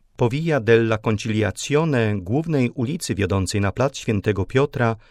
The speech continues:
przeszła procesja z figurą Matki Bożej Fatimskiej.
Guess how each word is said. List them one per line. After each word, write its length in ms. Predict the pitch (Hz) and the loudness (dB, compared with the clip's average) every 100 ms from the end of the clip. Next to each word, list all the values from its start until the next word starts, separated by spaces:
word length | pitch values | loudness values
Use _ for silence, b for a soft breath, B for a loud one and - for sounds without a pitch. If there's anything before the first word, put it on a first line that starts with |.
| b b b | b b b
przeszła 480 | - 190 - 160 135 | -4 -2 2 2 2
procesja 600 | - 131 135 - 127 110 | 2 2 2 2 2 0
z 80 | - | -2
figurą 320 | 147 135 110 | -4 2 4
Matki 340 | 104 98 - | 2 -2 -6
Bożej 380 | 90 90 95 92 | -4 -2 -2 -4
Fatimskiej. 920 | - 95 120 120 - - 95 95 101 | -4 -4 -2 -2 -2 -4 -6 -6 -10